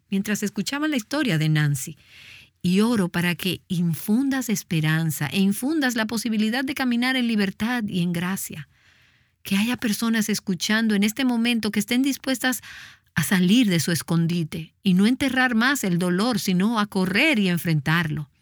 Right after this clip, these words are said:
Ruego que encuentren a alguien con quien hablar y que se den cuenta de que pueden encontrar gracia y que puedan liberarse de la esclavitud del dolor oculto, secreto, basado en la vergüenza del pasado.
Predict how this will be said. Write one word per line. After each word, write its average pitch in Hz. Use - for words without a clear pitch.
Ruego 185
que 180
encuentren 208
a 180
alguien 247
con 214
quien 208
hablar 151
y 214
que 233
se 233
den 320
cuenta 226
de 196
que 196
pueden 233
encontrar 202
gracia 185
y 180
que 202
puedan 277
liberarse 226
de 202
la 202
esclavitud 208
del 214
dolor 190
oculto, 208
secreto, 180
basado 185
en 165
la 165
vergüenza 165
del 156
pasado. 147